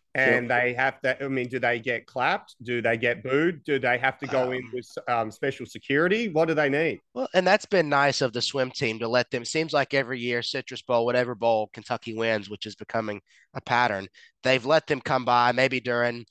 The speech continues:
Speaker 3: the intermission of the swim game, somewhere in between, uh, let some of the players go out on the pool court, whatever you
Speaker 1: Yeah.
Speaker 3: wanna call it,
Speaker 1: Yeah.
Speaker 3: yeah,
Speaker 1: Yeah.
Speaker 3: and hold the
Speaker 2: Diving
Speaker 3: trophy
Speaker 2: board.
Speaker 3: up. And Stoops usually tries to get some, some of the players that the fans know. That's why I was never included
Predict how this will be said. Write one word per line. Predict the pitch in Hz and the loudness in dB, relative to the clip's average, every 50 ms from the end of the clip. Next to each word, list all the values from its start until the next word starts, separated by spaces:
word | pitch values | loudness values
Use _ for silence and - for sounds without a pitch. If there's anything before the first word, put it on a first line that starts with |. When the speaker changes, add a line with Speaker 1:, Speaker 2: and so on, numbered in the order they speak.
| _ _ - | _ _ -6
Speaker 3:
the | 120 - | -4 -2
intermission | 135 135 127 127 131 131 - 135 127 123 | 0 0 0 0 0 0 0 0 0 -2
of | 120 110 | -2 -2
the | 117 | -4
swim | 104 - 120 123 120 120 | -6 -4 -2 -2 -4 -2
game, | 110 120 120 117 113 113 113 | 0 0 2 2 0 -2 -4
somewhere | - - 131 120 117 117 117 | -4 -6 -4 -4 -4 -4 -6
in | 117 110 | -6 -6
between, | 107 - - - 120 113 110 110 110 113 110 101 _ - - - - _ _ - | -8 -10 -8 -6 -4 -2 -2 -2 -2 -4 -6 -10 _ -20 -20 -20 -20 _ _ 2
uh, | 120 117 120 | 2 4 4
let | 117 131 139 131 | 4 4 4 4
some | - - 143 135 | 2 2 0 2
of | 135 123 | 0 0
the | 127 127 120 117 - - | 2 2 2 0 -2 -4
players | - 143 131 127 135 131 120 | -2 2 2 4 2 2 0
go | - 131 | 0 0
out | 123 123 123 | 2 2 2
on | 123 120 117 113 | 2 0 -2 -4
the | 113 110 110 110 - _ _ _ _ _ _ _ _ _ _ _ _ _ _ _ _ _ _ - | -4 -4 -4 -4 -6 _ _ _ _ _ _ _ _ _ _ _ _ _ _ _ _ _ _ -4
pool | - 185 175 175 170 175 175 175 - - | 0 2 4 4 4 4 4 2 0 -2
court, | - 170 175 175 127 | -2 0 0 0 2
whatever | 139 143 151 147 123 | 2 2 2 2 2
you | - | 0
Speaker 1:
Yeah. | 147 | 0
Speaker 3:
wanna | 147 139 131 | 0 -2 -2
call | - - 160 139 139 147 | 0 2 4 4 6 4
it, | 123 120 | 4 2
Speaker 1:
Yeah. | 127 131 131 127 120 - | 0 0 -2 -2 -4 -6
Speaker 3:
yeah, | 110 | -10
Speaker 1:
Yeah. | 107 - - _ _ | -12 -12 -16 _ _
Speaker 3:
and | - 143 139 | 0 0 2
hold | 135 170 165 160 | 2 0 4 6
the | 147 | 6
Speaker 2:
Diving | 151 151 147 | 6 6 4
Speaker 3:
trophy | 147 139 127 | 2 2 4
Speaker 2:
board. | 120 120 135 | 4 4 4
Speaker 3:
up. | 139 135 131 _ | 4 2 0 _
And | - 139 139 - _ _ _ _ - | -6 -12 -12 -14 _ _ _ _ -14
Stoops | - - - 226 247 254 - - | -6 0 2 2 2 0 -2 -2
usually | 185 180 165 165 170 | -2 -2 -2 -4 -4
tries | - - 160 135 135 123 - | -2 0 0 2 2 0 -2
to | - | -6
get | 131 135 139 - | -6 -6 -6 -6
some, | - - 147 131 127 | -6 -8 -8 -6 -6
some | - - 151 143 143 | -4 -4 -4 -2 -2
of | 135 | -4
the | 131 | -6
players | - - - 143 131 131 127 123 113 | -8 -6 -2 0 0 0 0 -2 -4
that | - 127 - | -6 -8 -8
the | - 117 | -10 -12
fans | - - 131 127 127 123 110 - | -8 -4 -4 -2 -2 -4 -4 -4
know. | 120 120 120 117 | -4 -2 0 0
That's | 120 123 - - | -2 -4 -4 -4
why | 123 117 113 107 | -4 -2 -2 0
I | 110 113 117 | 0 0 -2
was | 117 113 107 | -2 -4 -6
never | 113 117 113 104 110 110 | -6 -6 -6 -6 -10 -12
included | 104 101 - - - 113 107 107 104 95 | -12 -14 -10 -6 -4 -4 -4 -4 -6 -8